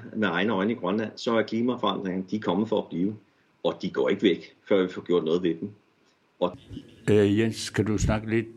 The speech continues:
Speaker 2: langsommere?
Speaker 1: de såkaldte G H G'er, så meget, at temperaturen holdes under halvanden grad Celsius i stigning inden tyve tredive og hen imod nul-emissionsmålet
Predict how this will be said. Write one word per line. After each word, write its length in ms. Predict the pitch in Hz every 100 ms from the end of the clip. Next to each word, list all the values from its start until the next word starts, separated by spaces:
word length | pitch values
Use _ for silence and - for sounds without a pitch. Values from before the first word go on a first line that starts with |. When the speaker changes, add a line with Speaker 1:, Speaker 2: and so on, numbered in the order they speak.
| - -
Speaker 2:
langsommere? 600 | 95 107 - 101 92 82 - - - - - _ _ _ _ _ - -
Speaker 1:
de 80 | 95
såkaldte 600 | 110 104 - 82 - 98
G 60 |
H 40 | 87 82
G'er, 200 | 120 110 110 - _ _ _ _ _ -
så 220 | - 160
meget, 400 | 107 87 127 135 - -
at 80 | -
temperaturen 580 | 110 92 92 127 123 -
holdes 420 | 90 107 135 -
under 320 | 107 110 98
halvanden 360 | 107 85 85 -
grad 200 | 87 -
Celsius 540 | 120 135 131 - - _ _ _ _ -
i 80 |
stigning 500 | 92 101 104 123 110
inden 160 | 92 101
tyve 200 | 101 95
tredive 500 | 90 80 92 110 123
og 180 | 90 92
hen 280 | 95 110 -
imod 320 | 110 92 -
nul-emissionsmålet 1160 | 92 82 95 - 92 90 85 - - 82 85